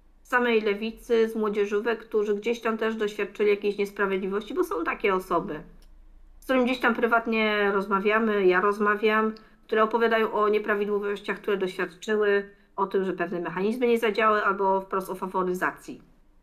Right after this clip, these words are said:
No ale mówię, to póki co jest, są to sprawy gdzieś anonimowe, może kiedy te osoby poczują się bezpieczniej,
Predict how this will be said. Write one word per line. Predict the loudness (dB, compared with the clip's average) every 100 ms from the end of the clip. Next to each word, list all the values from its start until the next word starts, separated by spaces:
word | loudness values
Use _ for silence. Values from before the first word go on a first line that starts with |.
| _ _ _ 0
No | 2
ale | 4
mówię, | 2 0
to | 2 0
póki | -2 -8 -6 -4 -2
co | 4 6
jest, | 6 4 0
są | -4
to | -4
sprawy | -6 -2 -2 0 0 2
gdzieś | 2 0
anonimowe, | 0 -2 0 0 2 2 0
może | 0 -2 2 2 2 -2
kiedy | 0 0 0
te | -4
osoby | -6 -4 -4 -2 0 0
poczują | -4 -2 0 0
się | -2 -4
bezpieczniej, | -4 -4 -4 -4 -4 0 0 0